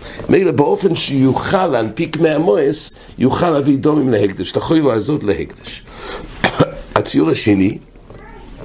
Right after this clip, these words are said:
למעשה יוצא שהוא מפסיד פה כסף, כי למעשה מכוח הסופק הוא צריך להביא מב-, את, מביסוי לשלם את היופו שבהם, כי כל אחד יש צד שאולי הוא היופו.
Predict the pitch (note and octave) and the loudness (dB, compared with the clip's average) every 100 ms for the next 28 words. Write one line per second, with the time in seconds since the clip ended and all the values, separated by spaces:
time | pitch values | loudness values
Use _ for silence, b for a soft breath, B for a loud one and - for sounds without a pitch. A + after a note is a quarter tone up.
0 | - - - B B B - G2+ A2 D3+ | -8 -8 -12 B B B 0 2 2 0
1 | D3+ C3 C3 D3+ - A2 G#2 C3+ B2+ G#2+ | 0 0 2 0 0 0 0 -2 -2 -2
2 | G2+ E3 - E2 - - B B B - | 0 0 -2 -6 -8 -14 B B B -2
3 | D3 B2 A2+ A#2+ D#3+ - C3 - - D3+ | 2 2 4 2 2 0 0 0 0 2
4 | D3 C3 - - F3+ - D#3 D3+ C#3 - | 2 0 -2 0 0 0 -2 -2 -2 0
5 | D3+ C#3 A#2+ B2 B2 G#2+ - - G#2 G2 | 0 2 2 2 2 2 0 -2 0 2
6 | G2+ A2+ D3+ F#3+ - G#2+ G#2 A#2+ B B | 2 2 0 0 0 0 0 -4 B B
7 | B A2+ A2+ B2 B2 D3 D3 B2 D#3 D3 | B 0 2 2 2 0 0 2 0 0
8 | C#3 B2 G2 F2 E2+ - - C3 - B2+ | -2 -2 0 0 -2 -4 0 0 2 0
9 | B2 A#2+ - F3 D3 G#2 - - B B | 0 -2 -2 0 0 -2 -6 -14 B B
10 | - B2+ A#2+ B2 B2 A#2+ C#3+ D3 - | 0 2 4 4 2 2 2 0 -4